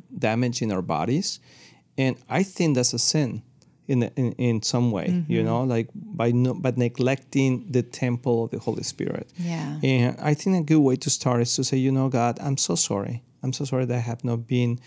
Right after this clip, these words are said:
Speaker 1: careful with this beautiful body that you've given me." No, <laughs> but, uh, you know, like this, uh,
Speaker 2: Mm-hmm.
Speaker 1: I've been able to walk, to do, to see, and I wanna take care of it.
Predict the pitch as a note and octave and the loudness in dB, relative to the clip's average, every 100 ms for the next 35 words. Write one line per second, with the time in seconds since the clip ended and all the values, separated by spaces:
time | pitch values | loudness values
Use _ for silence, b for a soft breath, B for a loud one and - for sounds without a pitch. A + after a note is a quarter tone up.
0 | b b b - C3 B2+ - A#2+ A2 A#2 | b b b -2 0 0 0 0 0 -2
1 | - B2+ B2 A2+ - - A#2+ - - - | -6 0 2 0 -4 0 2 2 -4 -4
2 | C3 B2 C3 - G#2+ G#2 A2 G#2 - A#2+ | 2 4 4 0 -4 -2 -4 -6 -6 -6
3 | A2+ - - B2 b b C#3+ C#3+ - - | -8 -10 -10 -12 b b 0 0 -2 -18
4 | - - D3+ D3 C#3+ C#3 C#3 C#3+ C3 A2 | -14 2 4 8 8 8 6 4 4 4
5 | C3+ C3 - B2+ C#3 B2+ C#3 C#3+ C#3 - | 6 6 4 4 2 4 4 6 4 4
6 | D3 C#3+ C3 C3 - A2+ A2 C3+ C#3 - | 6 6 4 2 2 2 4 4 4 0
7 | - A2+ A2+ C#3 C#3 C#3+ - A#2+ A2 - | -2 -2 4 8 8 8 4 0 0 2
8 | C#3+ C3+ C#3 - C3 C3 C#3 D#3 E3 E3 | 6 6 6 4 2 2 2 2 2 0
9 | E3 - D3+ A#3+ D#3+ - | 0 0 0 2 -2 -4